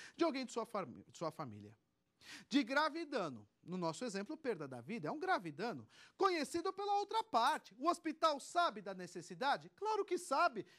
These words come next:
É, é inimaginável que você foi na emergência do hospital passear. Você não foi passear, você só foi lá porque você precisa do atendimento médico. O hospital olha e fala, "Ah, te peguei."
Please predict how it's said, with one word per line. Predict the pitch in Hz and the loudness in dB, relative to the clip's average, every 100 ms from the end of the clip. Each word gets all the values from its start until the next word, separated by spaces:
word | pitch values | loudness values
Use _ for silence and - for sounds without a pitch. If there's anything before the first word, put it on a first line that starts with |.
| - | -10
É, | - | -6
é | 254 311 330 | -4 -4 -2
inimaginável | 339 359 349 339 330 349 285 285 302 | -2 0 2 2 0 0 2 0 -4
que | 285 | -8
você | 285 294 | -6 -6
foi | 262 262 | -4 -2
na | 262 | -2
emergência | 254 226 240 254 | -2 -4 -4 -4
do | 254 | -6
hospital | 240 277 262 | -4 0 0
passear. | 262 311 - 359 262 196 _ | 0 -2 0 2 4 2 _
Você | 277 403 | -10 -8
não | 415 | -6
foi | - 349 | 0 0
passear, | 370 311 - 175 147 277 - | 2 0 0 -6 -6 -10 -4
você | 185 226 | 0 2
só | 220 | 0
foi | - 202 | 0 -2
lá | 160 214 277 | 2 2 2
porque | - 196 | -4 -14
você | 185 196 | -12 -10
precisa | 202 202 170 - 311 359 | -6 -4 -4 -4 -4 -2
do | |
atendimento | 320 269 214 196 160 160 | -2 -4 -8 -8 -8 -10
médico. | 127 110 _ _ _ _ - | -12 -14 _ _ _ _ -14
O | 127 | -12
hospital | - 143 151 139 | -8 -6 -4 -4
olha | 147 147 | -4 -6
e | |
fala, | - 131 127 | -8 -8 -6
"Ah, | 143 170 185 185 180 170 131 - - _ _ | -4 -2 -2 -2 -2 -4 -6 -12 -20 _ _
te | - | -14
peguei." | - 190 151 117 113 | -8 -8 -6 -8 -10